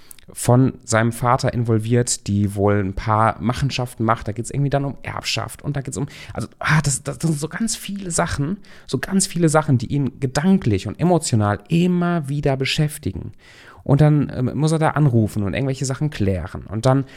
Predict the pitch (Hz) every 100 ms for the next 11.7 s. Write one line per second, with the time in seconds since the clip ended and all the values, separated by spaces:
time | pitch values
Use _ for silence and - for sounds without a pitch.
0 | - - - - 113 120 123 151 156 131
1 | 104 123 120 151 139 139 135 - - 135
2 | 131 123 113 123 151 - 117 107 95 104
3 | 139 131 135 135 135 - 123 131 107 95
4 | 95 95 90 - 101 90 - 85 92 95
5 | 101 107 110 - - - 120 127 117 120
6 | 127 110 104 104 104 - 101 95 104 104
7 | 104 98 - - - 110 95 - - 110
8 | 107 107 95 90 - - 107 101 - 90
9 | - - 78 80 104 - - - - 175
10 | - 147 - 160 - - 196 190 - 147
11 | 165 190 - - - 156 160